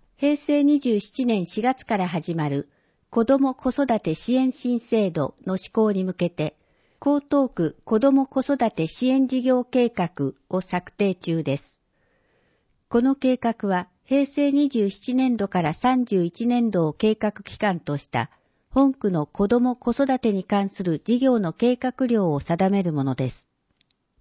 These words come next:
この度、素案の概要をお知らせするとともに、パブリックコメント、意見募集を実施します。素案に対するご意見をお寄せください。計画、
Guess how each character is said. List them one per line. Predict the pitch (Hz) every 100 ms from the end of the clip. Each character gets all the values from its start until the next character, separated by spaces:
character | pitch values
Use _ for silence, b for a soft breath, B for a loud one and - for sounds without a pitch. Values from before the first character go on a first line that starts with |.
| _ _
こ | - 247
の | 269
度、 | - 202 156 -
素 | - 233 262
案 | 262
の | 254 233
概 | 247 247
要 | 240 233 220
を | -
お | 208
知 | -
ら | 214
せ | 208 208
す | 190
る | 196
と | 190
と | 185 170
も | 160
に、 | 151 147 _ _ _ _ -
パ | 214
ブ | 247
リ | 269
ッ | 269
ク | -
コ | - 262
メ | 220
ン | 175
ト、 | - 139 - _ _
意 | 220
見 | - 180 143
募 | 139
集 | - 170 147 - _ _ 208
を | 202
実 | - 180
施 | - 185
し | 175 147
ま | 131
す。 | 123 _ _ _ _ _ _ _ _ _ _ _ _ _ _ _ _ _ _ _ _ _ _ _ _
素 | - 240
案 | 269 269
に | 269
対 | 269 262 254
す | - 240
る | 202
ご | 185
意 | 247
見 | - 233 180
を | 147 -
お | 180
寄 | 190
せ | - 180
く | 165
だ | 156
さ | - 151
い。 | 131 - _ _ _ _ _ _ _ _ _ _ _ _ _
計 | - 269 269
画、 | 233 - 202